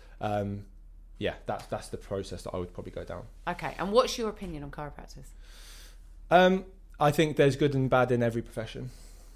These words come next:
Speaker 2: Okay,
Speaker 1: I
Speaker 2: okay.
Speaker 1: think that there's good and bad physios, there's good and bad sports therapists, there's good and bad chiros. Um, and, and yeah, that's without sort of putting my, digging myself a hole.
Speaker 2: No,
Speaker 1: I
Speaker 2: no,
Speaker 1: think
Speaker 2: no, you know, it, 'cause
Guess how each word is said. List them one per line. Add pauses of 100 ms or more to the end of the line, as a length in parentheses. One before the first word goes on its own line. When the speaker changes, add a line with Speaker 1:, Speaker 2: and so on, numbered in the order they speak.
(320)
Speaker 2:
Okay,
Speaker 1:
I
Speaker 2:
okay.
Speaker 1:
think
that
there's
good
and
bad
physios,
there's
good
and
bad
sports
therapists,
there's
good
and
bad
chiros. (400)
Um, (1160)
and,
and
yeah, (100)
that's
without
sort
of
putting
my,
digging
myself
a
hole.
Speaker 2:
No,
Speaker 1:
I
Speaker 2:
no,
Speaker 1:
think
Speaker 2:
no,
you
know, (420)
it,
'cause